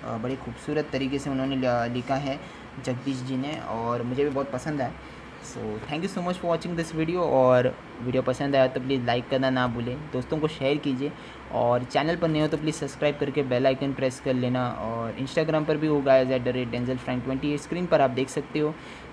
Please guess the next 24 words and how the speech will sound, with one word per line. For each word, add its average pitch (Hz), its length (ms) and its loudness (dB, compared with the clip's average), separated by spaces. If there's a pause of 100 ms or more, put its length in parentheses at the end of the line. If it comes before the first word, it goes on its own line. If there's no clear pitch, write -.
(140)
और 110 420 -2 (160)
donate 170 280 4
करना 156 200 2
चाहोगे 143 320 2
तो 131 100 0
most 131 280 -2
welcome, 127 600 0
detail 135 340 2
is - 20 -2
in 131 200 0
the 120 80 0
description, 131 640 -4
go 123 100 0
and 123 160 -2
check 131 180 -6
it 147 160 -2
out। 139 160 0 (540)
So 131 60 -10
thank 123 420 -6
you 220 60 -2
so 185 160 -6
much, 160 160 -2
take 123 280 -12
care 120 240 -12